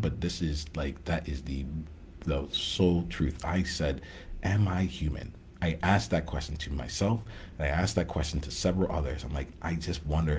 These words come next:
if I'm human," because it feels like the entire world is all experiencing a, like, simultaneous anguish,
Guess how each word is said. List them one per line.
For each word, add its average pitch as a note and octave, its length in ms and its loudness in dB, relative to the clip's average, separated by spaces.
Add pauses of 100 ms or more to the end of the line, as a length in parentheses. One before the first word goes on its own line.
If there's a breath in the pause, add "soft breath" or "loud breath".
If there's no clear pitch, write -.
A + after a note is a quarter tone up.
if - 140 -8
I'm C#2 120 0
human," C#2 300 0
because C#2 360 -2 (360 loud breath)
it D#2 60 2 (100)
feels F2+ 180 8
like D2+ 180 2
the F2+ 200 6
entire F#2+ 580 2 (100)
world B1 220 2 (120)
is C#2+ 280 -4
all F2 280 2
experiencing D#2 800 0 (340 loud breath)
a, D2+ 360 4 (280)
like, C2+ 220 -2 (300)
simultaneous F2+ 1080 4
anguish, D2 540 -2